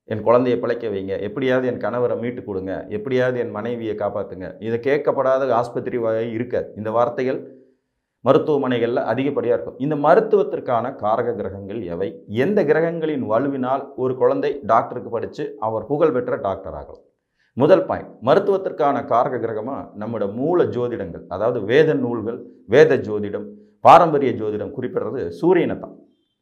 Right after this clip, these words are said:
சூரியன் தான் மருத்துவர், சூரியன் தான் மருத்துவ கிரகம்.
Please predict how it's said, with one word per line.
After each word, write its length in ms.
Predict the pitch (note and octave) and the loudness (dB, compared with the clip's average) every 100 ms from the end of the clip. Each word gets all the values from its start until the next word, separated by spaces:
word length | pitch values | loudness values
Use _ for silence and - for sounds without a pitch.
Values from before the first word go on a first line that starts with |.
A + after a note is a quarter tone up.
| _ _ _ | _ _ _
சூரியன் 440 | - - A#3 F3 C#3+ | 2 6 8 6 4
தான் 160 | D3+ | 2
மருத்துவர், 440 | B2+ A#2 - F#2+ - - _ _ | 2 0 -2 -6 -6 -16 _ _
சூரியன் 440 | _ D#3+ F3 D#3 B2 | _ 2 4 4 2
தான் 140 | D#3 | 0
மருத்துவ 340 | A#2 - B2+ | -2 -4 -6
கிரகம். 340 | F#2+ G2 G2 | -6 -6 -6